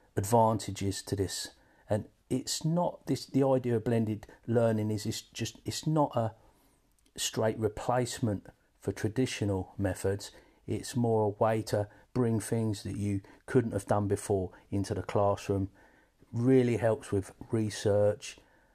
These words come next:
uh, and sharing ideas. But ob-, obviously, um, if you know me, I'm not the best with commu-, computers, but I am learning very quickly at this point. And the impact on gaming,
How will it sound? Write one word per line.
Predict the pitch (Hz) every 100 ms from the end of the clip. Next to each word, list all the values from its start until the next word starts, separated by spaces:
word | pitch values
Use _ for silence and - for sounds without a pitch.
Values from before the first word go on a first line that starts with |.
| _ _ _ -
uh, | 95 95 92
and | 101 98
sharing | 92 - 110 104 101 98
ideas. | 98 98 - 101 101 101 - - _ _ _ _ _ _ _ _ _ -
But | - - - -
ob-, | - - - _ -
obviously, | 104 113 - 107 120 117 -
um, | 95 95 95
if | 98 107
you | 110
know | 113 117
me, | 123 123 120 _ _ _ _ _ _ _ _
I'm | - 92 -
not | 110 120 113
the |
best | 104 120 -
with | 107 -
commu-, | 104 107 _ -
computers, | - 98 107 107 101 -
but | - 104 - - _ - _ -
I | 101
am | 98 98 -
learning | 98 107 107 104 101 98 95 _ -
very | 95 104 98
quickly | - 104 - 95 92
at | -
this | 92
point. | - 107 95 90 - - _ _ _ _ _ _ _ _ -
And | - 101
the | 104
impact | 135 143 143 143 - 110
on | 104
gaming, | 113 127 123 104 110